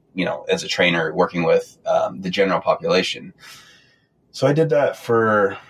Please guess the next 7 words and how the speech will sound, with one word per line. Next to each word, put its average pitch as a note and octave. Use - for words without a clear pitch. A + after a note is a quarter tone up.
shoot, C3
almost A2+
probably G2
seven, -
eight G#2
years F#2+
total, F#2+